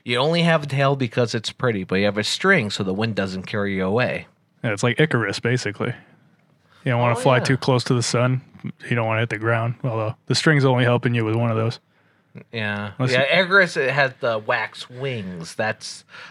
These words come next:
Speaker 1: a little bit different, uh, 'cause the wind didn't carry him. His wax wings did.
Speaker 2: Yeah, which was a stretch to me <laughs> with the little bit of science I know, uh,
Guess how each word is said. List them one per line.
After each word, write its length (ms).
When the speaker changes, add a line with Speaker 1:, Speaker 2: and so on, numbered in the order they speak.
Speaker 1:
a 60
little 220
bit 180
different, 560
uh, 160
'cause 220
the 100
wind 320
didn't 240
carry 340
him. 260
His 220
wax 580
wings 380
did. 320
Speaker 2:
Yeah, 300
which 420
was 400
a 60
stretch 680
to 100
me 320
<laughs> 960
with 140
the 120
little 320
bit 140
of 100
science 440
I 100
know, 400
uh, 140